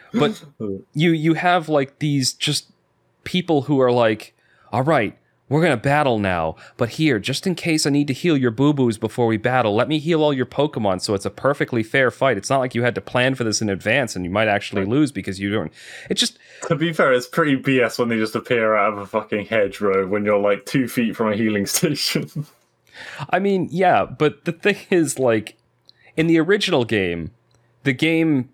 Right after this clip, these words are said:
Speaker 1: like, kind of taught you a lesson. So, like, I'm, I'm thinking of Gary, right? From
Speaker 2: Yeah.
Speaker 1: the, you always would have hit a Pokemon Center before you hit Gary, right?
Speaker 2: Yeah.
Speaker 1: In Pokemon Red and Blue. So if you went up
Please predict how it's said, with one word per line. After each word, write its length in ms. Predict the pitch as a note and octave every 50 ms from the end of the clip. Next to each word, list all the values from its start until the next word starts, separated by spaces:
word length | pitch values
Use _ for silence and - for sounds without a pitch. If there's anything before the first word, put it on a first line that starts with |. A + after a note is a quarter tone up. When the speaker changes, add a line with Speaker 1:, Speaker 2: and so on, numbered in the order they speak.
| _
Speaker 1:
like, 220 | - C3+ B2 A#2 -
kind 180 | - - C#3+
of 80 | B2 -
taught 300 | - - C#3 C3+ C3+ -
you 100 | C3+ C3
a 40 | B2
lesson. 340 | A#2 A#2+ A#2 A2+ - - -
So, 180 | - - D3 C3
like, 240 | C3 B2 A#2 - - -
I'm, 180 | C3+ C3+ C3 -
I'm 80 | C#3 C3
thinking 200 | E3+ D3+ D3+ C3+
of 120 | A2+ -
Gary, 340 | - G#2 F2+ C2 B1+ B1 -
right? 300 | - - G2+ G#2 G2+ - _ _ _ _ _ _ _ _
From 260 | - A#2 A2 G#2 G#2
Speaker 2:
Yeah. 80 | A2 A2
Speaker 1:
the, 280 | A2+ G#2+ G2+ G2 - - _ - - -
you 160 | - D3+ E3 F3 -
always 580 | - C#3+ D3 D#3+ F3+ G3 G3 A3 G#3+ G3+ E3 -
would 100 | D#3+ D#3
have 100 | D3 -
hit 220 | - - D3+ C#3 -
a 40 | B2+
Pokemon 520 | - - - B2+ B2 - B2 A#2 G#2+ G2+ G2
Center 560 | - - G2+ G2 F#2 - F#2 F2+ F2 F2 - _ _ _ _ _ _ _ -
before 400 | A#2+ A2+ - - C3+ B2+ B2+ A#2+
you 160 | A#2 A2+ A2+
hit 240 | G#2 A#2 G2+ - -
Gary, 440 | - F2+ C2+ G1+ G#1+ - - _ _ _ _ _ _ _ _ _ _ _ _ _ _ _ _ _ _ _
right? 200 | A#2+ A2 G#2 G#2+
Speaker 2:
Yeah. 80 | F#2+
Speaker 1:
In 200 | G2+ A#2 A2+ A2
Pokemon 360 | G#2 C3 B2 A2 A2+ A2 G#2 G2
Red 160 | G2+ F#2+ F#2
and 120 | F2+ E2+
Blue. 300 | D#2 D#2+ C#2+ C2 E2+ - - - - - _
So 520 | - - - C#3 B2+ A2+ G#2+ G#2 G2 - - _ _ _
if 240 | D3 C#3+ B2 - A2+
you 580 | A2 G#2+ A2+ C3+ F#3 G3+ G3+ G#3 G#3+ G#3+ G3+ - _ _ _
went 320 | - F#2+ G2+ A2 B2+ D3+ E3
up 260 | D#3+ D#3 D#3 - -